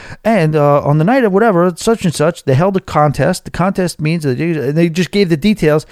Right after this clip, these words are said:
So-and-so is suing for damages of X amount of the," that never even happened. I went to a deposition on that one, and that, that just went away, I think, because I think it eventually got laughed out.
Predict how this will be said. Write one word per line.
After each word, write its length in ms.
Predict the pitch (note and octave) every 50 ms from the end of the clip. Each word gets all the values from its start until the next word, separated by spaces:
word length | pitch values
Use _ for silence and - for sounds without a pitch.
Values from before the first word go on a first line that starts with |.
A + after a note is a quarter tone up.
| - - - -
So-and-so 440 | - G#3+ G#3 G3+ G3 - G#3 G3+
is 100 | G3 D#3+
suing 300 | - - G#3 G#3 G3 D#3
for 120 | - - E3+
damages 480 | C#3+ F3 F3+ F#3 G3 G3 F3+ G#3 F3+
of 140 | D#3 D#3 D#3
X 180 | E3+ F#3 - -
amount 260 | F3+ F3 F3 F3+ F3
of 40 | D#3+
the," 120 | E3+ D#3 - - - - _ _ -
that 120 | A#3+ C4
never 180 | B3+ A3+ G3+ F#3
even 180 | E3 D3 C3
happened. 520 | B2 C#3 D3+ C#3+ B2 - F#2+ - - - - _ _ _ _ _ -
I 80 | D#3
went 160 | F3 F3 -
to 80 | - C#3+
a 40 | C3+
deposition 580 | B2+ D#3 C#3+ - C3+ B2 C#3 C#3+ - - C3
on 100 | B2 A#2+
that 160 | B2 B2+ B2+ B2+
one, 160 | C3+ C3 A#2+
and 100 | A#2 B2
that, 140 | B2 A2+ -
that 160 | C#3 B2+ -
just 140 | - G#2 A2
went 180 | A#2 A#2+ G#2+
away, 260 | G2 A2 C3 C3+ A2
I 60 | E2+ -
think, 320 | - F2+ D2 D2+ - - _ - - - _ - -
because 300 | C#3+ - - C#3+ A#2+ A#2+
I 80 | A#2+
think 180 | - - C3 A2+
it 140 | A2+ G#2 A2
eventually 320 | A#2 C3 A#2+ - - G#2+
got 160 | G#2 F#2+ F#2
laughed 260 | G2+ G#2 G2+ G2 - -
out. 320 | C3 A2 - - _ _